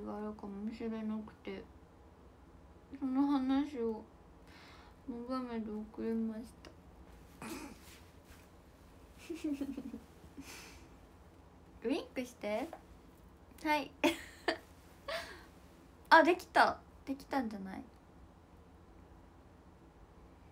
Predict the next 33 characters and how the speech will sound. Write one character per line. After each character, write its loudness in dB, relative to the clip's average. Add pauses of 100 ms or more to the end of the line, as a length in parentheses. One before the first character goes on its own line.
(640)
推 6
し 4
ア 10 (420)
レ 6
ル 6
ギ 2
ー。 0 (1400)
<laughs> -
そ 6
う 2
か 0
も -2
し -10
れ -2
へ 0
ん。 0
<laughs> -6 (1900)
ち -2
ょ 0
っ -4
と -2
面 0
白 -4
そ -4
う。 -6 (400)
気 2
に 8
な 8
る 8
方 6
は 8 (160)
ぜ 2
ひ 0